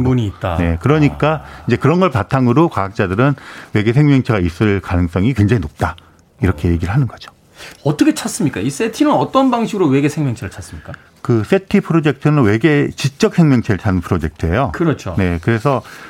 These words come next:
Speaker 2: 주로 지금 뭐 라디오 방송 하고 있지만
Speaker 1: 그러니까 지적 생명체라는 건 이제 우리처럼 의식이 있고 뭔가 활동을 그,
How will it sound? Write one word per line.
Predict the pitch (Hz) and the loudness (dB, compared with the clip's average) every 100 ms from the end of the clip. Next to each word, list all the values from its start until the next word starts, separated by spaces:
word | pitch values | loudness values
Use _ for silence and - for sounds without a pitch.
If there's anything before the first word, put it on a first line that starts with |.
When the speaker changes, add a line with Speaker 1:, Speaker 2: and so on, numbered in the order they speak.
| - | -2
Speaker 2:
주로 | 139 147 147 123 | 2 4 2 2
지금 | 120 135 | 2 2
뭐 | 117 110 107 | 2 2 2
라디오 | 101 113 180 | 0 0 0
방송 | 151 131 127 117 | 0 0 0 0
하고 | 139 131 | 2 0
있지만 | - - 101 135 | -2 0 0 0
Speaker 1:
그러니까 | 82 | -2
지적 | 165 - 233 | -4 -4 -4
생명체라는 | - 220 214 190 185 175 | -2 -4 -2 -4 -4 -2
건 | 196 | -2
이제 | 123 | 0
우리처럼 | 127 185 170 202 156 - _ - - | 0 -4 -2 -2 -2 -6 _ -10 0
의식이 | 170 175 220 202 151 | 0 0 -4 -2 -2
있고 | 92 - 220 311 262 | -2 -4 0 0 0
뭔가 | 139 196 180 | -2 2 0
활동을 | 151 254 240 240 226 185 123 - | 0 -4 -4 -2 0 0 -4 -8
그, | 139 135 | -6 -6